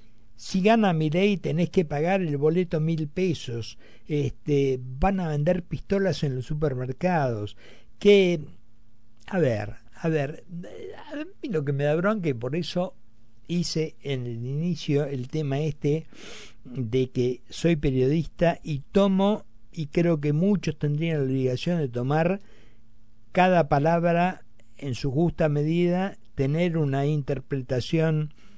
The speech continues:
de texto, ¿m? Si lo leen, este, y de última no engañarnos, porque, eh, Milei habló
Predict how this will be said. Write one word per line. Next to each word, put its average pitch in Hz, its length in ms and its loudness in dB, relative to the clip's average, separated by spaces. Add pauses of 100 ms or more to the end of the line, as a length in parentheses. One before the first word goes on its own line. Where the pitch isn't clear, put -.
(340)
de 127 260 4
texto, 170 600 2 (100)
¿m? 156 240 -4 (100)
Si 127 200 -4
lo 131 140 4
leen, 160 520 4 (480)
este, 123 840 0 (160)
y 147 140 2
de 151 100 6
última 160 440 4
no 143 160 4
engañarnos, 127 760 0
porque, 131 520 0 (640)
eh, 117 600 2 (920)
Milei 214 520 4
habló 180 500 4